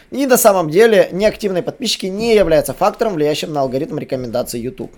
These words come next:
Канал с неактивными подписчиками все равно может показать следующее видео в разделе рекомендаций, если оно привлечет первоначально аудиторию. Создание нового канала и повторная загрузка может вызвать... э,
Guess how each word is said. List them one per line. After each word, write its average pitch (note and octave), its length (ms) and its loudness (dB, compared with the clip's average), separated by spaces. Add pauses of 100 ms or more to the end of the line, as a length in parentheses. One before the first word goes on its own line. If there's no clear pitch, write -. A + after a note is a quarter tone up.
(480)
Канал G#3+ 280 4
с - 80 -2
неактивными A3 440 -2
подписчиками G3+ 520 -2
все G3 140 -2
равно G#3 160 -2
может E3+ 200 -4
показать D#3+ 300 -2
следующее D#3+ 380 -4
видео D3+ 200 0
в - 20 -2
разделе C#3 280 -2
рекомендаций, C3 600 -4
если - 180 -6
оно D#3 140 -6
привлечет D3+ 440 -6
первоначально C3+ 560 -6
аудиторию. B2+ 640 -2 (320)
Создание F#3 380 0
нового F3+ 120 0
канала F#3+ 280 0
и - 40 -2
повторная E3+ 320 -4
загрузка F3 480 -4
может E3 280 -2
вызвать... E3 440 -2
э, C3+ 920 2